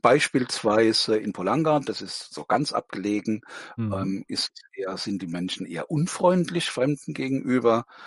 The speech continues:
Speaker 1: Ähm, liegt einfach daran, weil sie sehr selten fremde Menschen sehen, was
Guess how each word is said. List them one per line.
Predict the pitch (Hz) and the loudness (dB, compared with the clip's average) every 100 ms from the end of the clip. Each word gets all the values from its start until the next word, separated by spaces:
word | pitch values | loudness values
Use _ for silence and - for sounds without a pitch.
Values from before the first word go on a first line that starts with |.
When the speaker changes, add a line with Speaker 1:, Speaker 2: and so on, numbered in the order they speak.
| - - - _ | -20 -18 -18 _
Speaker 1:
Ähm, | 139 113 107 107 104 104 101 104 104 | 4 6 8 6 4 2 2 0 -2
liegt | 110 123 131 113 | -2 -4 -2 -4
einfach | 104 98 | -2 -4
daran, | - 92 110 107 95 | -2 -2 -2 -2 -2
weil | 92 | -6
sie | - | -8
sehr | 87 90 | -8 -6
selten | 87 87 85 | -6 -6 -10
fremde | - 95 87 95 | -8 -6 -6 -4
Menschen | 90 87 - 82 | -2 -4 -4 -6
sehen, | 85 107 185 _ | 0 2 2 _
was | 120 127 | -2 -2